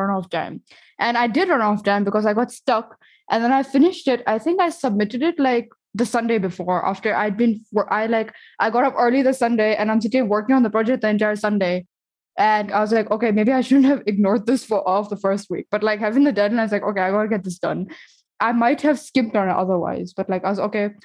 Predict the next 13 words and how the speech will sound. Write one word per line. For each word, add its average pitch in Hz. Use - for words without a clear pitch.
I 226
wanna 302
stay 277
on 302
the 285
leaderboard. 214
<laughs> -
I 247
can't 233
skip 226
this 208
project." 208
<laughs> -